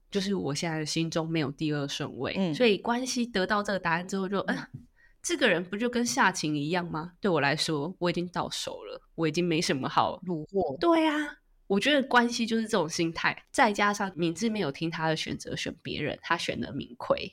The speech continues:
Speaker 1: 关系就觉得，“好，那我来惩罚你一下”，就是对他很凶，所以我当下觉得敏智很可怜欸，她就是一个小女孩。<laughs>
Speaker 2: 可是我觉得敏智很北烂欸，不是，因为这就是一个配对节目，你跟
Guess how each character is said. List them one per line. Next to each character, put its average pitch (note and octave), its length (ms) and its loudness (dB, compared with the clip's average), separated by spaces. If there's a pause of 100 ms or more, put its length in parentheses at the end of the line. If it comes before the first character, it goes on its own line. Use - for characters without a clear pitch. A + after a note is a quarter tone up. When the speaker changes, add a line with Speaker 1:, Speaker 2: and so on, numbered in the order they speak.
Speaker 1:
关 G3 180 4
系 G#3 100 0
就 G3 140 0
觉 F#3 100 -2
得 D#3+ 160 0
，“好， D#3 220 -2
那 F#3+ 100 0
我 E3+ 80 2
来 D#3 120 2
惩 D3+ 280 0
罚 C3+ 220 -2
你 D#3 140 -2
一 C#3+ 160 -10
下”， D#3+ 180 2
就 D#3+ 100 -6
是 F3 160 -6
对 F3 280 0
他 D#3+ 160 -4
很 D3+ 120 -6
凶， G3+ 160 -2
所 C#4+ 120 0
以 - 20 4
我 B3+ 140 4
当 A#3 200 4
下 C4+ 160 4
觉 B3 120 2
得 A#3+ 80 6
敏 G#3 180 0
智 B3 120 -2
很 A3 120 2
可 F#3 260 0
怜 D3+ 280 -4
欸， D3 200 -6 (360)
她 B3 80 -6
就 B3+ 100 -2
是 B3 160 0
一 B3 60 -2
个 F#3+ 400 2
小 F3 200 2
女 F#3+ 160 0
孩。 F3+ 380 0
<laughs> - 880 -6
Speaker 2:
可 D#4+ 140 2
是 A#4+ 160 8
我 A#3+ 80 10
觉 A3+ 100 8
得 C4+ 60 10
敏 A3+ 240 4
智 B3 180 0
很 F#3 220 -2
北 D#3+ 220 6
烂 C#3 240 4
欸， C3+ 160 -2
不 - 100 -2
是， B3 160 0
因 D4 80 0
为 G4 60 4
这 G#4+ 120 6
就 G4 140 8
是 F4+ 80 4
一 E4+ 60 6
个 D4 100 8
配 B3 240 4
对 F#3+ 180 6
节 C#3+ 280 0
目， D#3+ 260 -2
你 G3 180 2
跟 D4+ 220 10